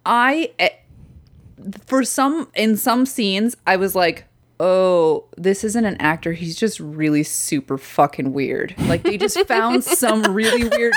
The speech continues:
Speaker 1: kid. They're like, "Let's just find this weird kid, tell him what to say, but then, like, just, like, film it and, like, maybe give him some candy or something."
Speaker 2: Yeah.
Speaker 1: Uh, this kid is amazing.
Speaker 2: Yeah.
Speaker 1: He's amazing.
Speaker 2: He was, he
Speaker 1: So
Speaker 2: scared
Speaker 1: fucking
Speaker 2: the shit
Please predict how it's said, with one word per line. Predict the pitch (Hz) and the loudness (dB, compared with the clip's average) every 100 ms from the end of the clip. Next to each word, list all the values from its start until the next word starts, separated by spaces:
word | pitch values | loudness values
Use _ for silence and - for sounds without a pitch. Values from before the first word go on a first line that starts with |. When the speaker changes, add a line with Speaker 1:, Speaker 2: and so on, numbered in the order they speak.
| - | 0
Speaker 1:
kid. | 214 165 151 - - - - - | 0 2 2 0 -4 -12 -12 -4
They're | 247 | 0
like, | 233 202 - | 2 2 0
"Let's | 254 359 | 0 2
just | 359 | 0
find | 302 294 285 | 2 2 2
this | 285 | 0
weird | 214 269 302 | 0 0 0
kid, | - 233 175 175 - - | -2 0 0 -2 -12 -12
tell | - 320 311 | -4 0 2
him | 349 294 | 2 2
what | 262 - | 0 -2
to | 233 | -4
say, | - 294 262 175 151 151 - _ - | -2 0 2 2 0 -2 -8 _ -2
but | 220 | 2
then, | 226 | 2
like, | 214 185 - _ - | 2 -2 -4 _ -6
just, | 220 196 - - | -2 -2 -4 -2
like, | 202 180 | -2 -2
film | - 196 170 | -4 -2 0
it | 117 - | -2 -4
and, | 170 | -2
like, | 165 165 | -4 0
maybe | 196 170 165 | 2 2 2
give | 170 | 0
him | 151 151 | -2 -4
some | 156 | -8
candy | - 151 147 | -6 -4 -4
or | - | -4
something." | - - - - | -6 -8 -6 -2
Speaker 2:
Yeah. | 277 247 - - - - | 0 0 -2 -10 -14 -12
Speaker 1:
Uh, | - _ _ - | -12 _ _ -6
this | 214 311 | -2 -2
kid | - 320 | 0 0
is | 269 | 0
amazing. | 202 190 202 262 285 294 - 92 - 208 - | 0 0 2 2 2 0 0 -4 -6 -12 -4
Speaker 2:
Yeah. | 240 214 - | 0 2 2
Speaker 1:
He's | 208 | 0
amazing. | - 220 226 240 262 208 269 | 0 2 2 2 2 2 2
Speaker 2:
He | |
was, | 269 311 294 - - - | 2 0 0 -4 -12 -10
he | - 285 | -2 0
Speaker 1:
So | 339 349 | 2 0
Speaker 2:
scared | 330 240 302 | 2 2 2
Speaker 1:
fucking | 233 | 2
Speaker 2:
the | 320 | 0
shit | 240 - - - 247 | 0 -2 -2 0 0